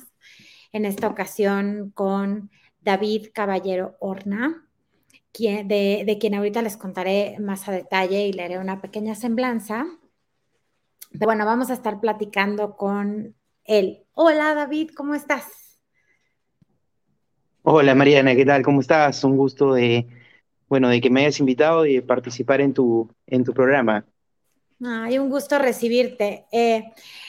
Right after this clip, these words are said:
Speaker 1: voy a, voy a permitirme contarle al auditorio brevemente que, si bien es cierto, la, la pandemia tuvo cosas obviamente mucho, muy complicadas, horribles, lamentables para muchísimas personas y pérdidas muy relevantes,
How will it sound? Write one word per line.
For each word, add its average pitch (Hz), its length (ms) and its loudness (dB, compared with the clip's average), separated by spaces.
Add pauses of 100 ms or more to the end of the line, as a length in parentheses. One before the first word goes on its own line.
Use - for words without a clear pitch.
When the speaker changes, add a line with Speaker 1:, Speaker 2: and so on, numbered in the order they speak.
(360)
Speaker 1:
voy 254 300 0
a, 269 300 2
voy 254 140 4
a 269 60 4
permitirme 254 560 -2
contarle 254 400 -2
al 254 140 2
auditorio 226 520 0
brevemente 240 800 -2
que, 196 220 -6 (440)
si 277 200 -6
bien 302 200 -2
es 330 140 -2
cierto, 294 380 2
la, 226 380 0
la 220 200 -4
pandemia 233 600 -4
tuvo 226 540 0
cosas 220 400 -6
obviamente 220 840 -2
mucho, 247 540 -4
muy 240 240 -6
complicadas, 208 840 -6 (240)
horribles, 226 840 -4
lamentables 208 840 -6
para 190 240 -10
muchísimas 208 580 -10
personas 202 560 -14
y 196 40 -20
pérdidas 202 520 -8
muy 202 160 -8
relevantes, 202 760 -6